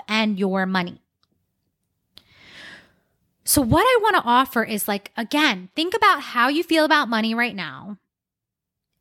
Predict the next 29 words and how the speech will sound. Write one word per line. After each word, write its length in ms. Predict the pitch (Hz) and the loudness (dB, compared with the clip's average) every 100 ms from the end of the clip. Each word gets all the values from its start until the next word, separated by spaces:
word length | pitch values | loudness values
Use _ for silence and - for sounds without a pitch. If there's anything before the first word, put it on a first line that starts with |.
| 262 | 0
And 120 | 277 | 2
also, 340 | 285 403 - 523 | 4 4 4 2
what 320 | 226 247 349 | 4 2 4
is 100 | 453 | 2
the 180 | - 453 | 0 -2
number 520 | 294 190 190 226 294 | 0 0 -2 2 2
that 140 | 277 226 | 2 0
you 140 | 226 | -2
currently 720 | - - 247 262 240 240 233 - | -4 0 2 2 2 4 4 2
associate 880 | 208 - 202 202 - 254 262 262 202 | 0 2 4 4 2 2 4 2 0
with 240 | 190 180 | -2 0
yourself? 840 | 180 180 175 - 165 - 165 - - - - - - - - - - | 0 0 0 0 -2 -4 -8 -16 -20 -20 -20 -20 -20 -20 -18 -10 0
Like, 140 | 226 | 2
what 140 | 240 427 | 4 4
is 200 | 508 - | 2 2
the 440 | 294 247 214 214 - | 2 2 0 -4 -4
air 160 | 247 262 | -2 0
quote 320 | - 226 - 240 | 2 0 0 0
annual 500 | 233 247 294 302 302 | 2 4 6 4 4
salary 1000 | - 320 311 285 208 185 160 - 262 - _ _ - | 2 4 4 4 2 -2 -6 -10 -16 -18 _ _ -2
and 180 | 233 - | -2 0
income 500 | 262 277 277 233 196 | 2 2 2 0 0
that 120 | 202 190 | 0 0
you 260 | 185 240 | 2 4
associate 560 | 196 - 214 - 208 196 | 4 4 4 4 0 2
with 220 | 208 - | 0 2
yourself 720 | 208 185 - 190 285 480 - - _ _ _ _ | 0 2 2 4 4 2 -4 -20 _ _ _ _
right 240 | 202 214 208 | -2 0 -2
now? 200 | 170 | -8